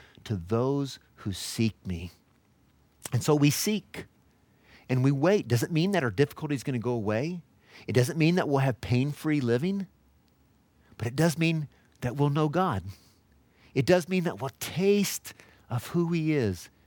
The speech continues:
And that's where joy is found. That's where life is found. That's where peace is found. That's where rest is found.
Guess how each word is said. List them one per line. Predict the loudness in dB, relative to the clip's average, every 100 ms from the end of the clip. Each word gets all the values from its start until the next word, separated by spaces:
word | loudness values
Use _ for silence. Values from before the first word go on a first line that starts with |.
| _ _ _ _ _ _ _ -6
And | -2
that's | -2 -2 -2
where | -4
joy | -2 -2 0
is | -2 -2
found. | -4 -2 0
That's | -2 -2
where | -2
life | 2 2 0
is | -4
found. | -2 -2 0
That's | -2 -2
where | -4
peace | -4 -4 -4 -4
is | -8
found. | -2 0 0 -4 -10 -20 _
That's | -2 -2 -2
where | 0
rest | 2 2 0 -6
is | -6
found. | -4 -4